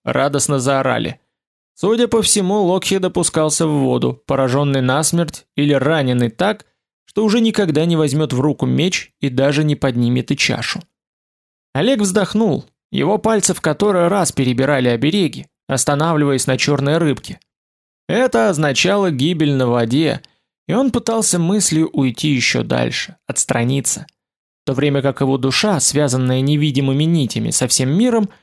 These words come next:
пыталась предупредить об опасности. В сутолоке дней ее слабый голос не слышишь, лишь во сне иной раз поймешь предостережение. А чтобы услышать наяву,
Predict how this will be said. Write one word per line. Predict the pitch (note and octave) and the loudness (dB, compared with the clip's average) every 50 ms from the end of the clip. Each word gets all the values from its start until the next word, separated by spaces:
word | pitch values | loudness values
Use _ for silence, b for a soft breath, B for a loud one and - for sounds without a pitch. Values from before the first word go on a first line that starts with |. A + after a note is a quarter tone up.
| b b b _ _ - | b b b _ _ -6
пыталась | - D#3+ E3 E3 E3 F3 G3+ G#3 G3+ F#3 - | -4 -4 -2 0 0 0 2 2 0 0 -2
предупредить | - - C#3+ A#2+ C3+ - - B2+ A#2 A#2 B2+ D3+ - - - | -2 -4 -2 -2 -2 -2 -2 -2 -2 0 -2 -2 -2 -4 -8
об | - A#2 B2 A#2 | -8 -4 -4 -4
опасности. | A2+ - C3 - G#2+ - - C3 - - - - - _ _ _ _ _ _ _ _ _ _ _ _ _ _ _ _ - | -4 -2 -4 -4 -4 -6 -6 -8 -10 -12 -14 -18 -20 _ _ _ _ _ _ _ _ _ _ _ _ _ _ _ _ -6
В | - | -2
сутолоке | - G3 B3 - A#3 A3+ A3+ G#3+ A3 G3+ F#3+ | 0 0 2 2 2 2 2 2 0 0 0
дней | D3 C3+ D#3+ G3 A3 G#3 E3+ | 0 2 0 2 2 2 2
ее | C3 B2+ B2 B2 D#3+ E3+ | 2 2 2 2 2 0
слабый | - - C#3+ D3+ F#3 F#3 D#3+ E3 C#3 | 0 0 0 2 0 0 0 -2 0
голос | A#2+ C#3+ F3+ F#3+ F#3 E3+ - - | 0 0 2 2 2 0 0 0
не | D#3 D3 C3+ | 0 0 0
слышишь, | - - F3+ G#3+ G#3+ D#3+ - D#3 D#3 - - _ _ _ _ - | 0 0 0 0 2 0 0 -4 -6 -12 -14 _ _ _ _ -8
лишь | - C3+ C#3+ G3+ A3+ - - | -4 -2 0 0 0 0 0
во | F3 F#3 E3+ | 0 0 0
сне | - - F3+ G#3 A3+ G#3 F3 | 0 0 2 2 2 2 2
иной | C3+ B2+ A#2 A#2 A#2+ | 2 2 0 0 0
раз | B2+ B2 A#2 - | 0 0 -2 -2
поймешь | - - A2+ A2+ A#2+ B2 C3+ C#3+ C#3 - | -2 -2 -2 0 0 0 0 -2 -2 -4
предостережение. | - A#2+ A2+ A#2 A2 - - B2 A2+ A2+ A2 A#2 B2 B2 B2 A2+ G#2+ G#2+ C#3 - - _ _ _ _ _ | -6 -6 -4 -4 -6 -4 -4 -2 -2 -2 -2 0 0 0 0 -2 -4 -8 -12 -16 -20 _ _ _ _ _
А | - C#3 C#3+ | -4 -4 -2
чтобы | C#3 - - G#3 G#3+ G#3 A3 | -2 0 -2 0 0 2 2
услышать | G#3+ F3+ - - A3+ A#3 A3 - G#3+ - - | 2 2 0 0 2 2 2 0 -2 -2 -2
наяву, | F#3+ G3 F#3 F3 D#3+ D3+ G3+ A#3+ G#3+ D3 | -2 0 2 2 2 2 2 2 0 0